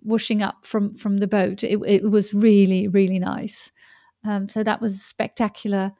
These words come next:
entry. It was also a wedding inside, which was great, um, because you didn't have to worry about, you know, the weather. And, and, and that day as well, outside, it was windy.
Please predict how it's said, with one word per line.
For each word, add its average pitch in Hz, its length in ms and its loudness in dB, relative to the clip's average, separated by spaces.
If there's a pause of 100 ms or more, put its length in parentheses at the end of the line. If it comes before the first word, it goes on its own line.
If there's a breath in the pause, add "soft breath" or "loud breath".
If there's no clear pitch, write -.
(200)
entry. 220 400 2
It - 60 -4
was 247 160 0
also 254 340 0
a 226 40 0
wedding 202 280 2
inside, 269 640 2
which - 260 -6
was 214 140 -6
great, 262 720 2 (520)
um, 226 760 0 (320)
because - 300 -4
you 226 160 -2 (180)
didn't 233 200 2
have 220 180 -4
to 233 100 -2
worry 208 320 2
about, 196 560 -2 (560)
you 220 80 -2
know, 220 180 0
the 220 80 0
weather. 196 400 0
And, 214 360 2
and, 233 320 0
and 226 220 2 (760)
that - 240 0
day 214 200 4
as 208 140 0
well, 208 400 2
outside, 208 720 0
it - 160 -4
was 202 180 -4
windy. 220 520 0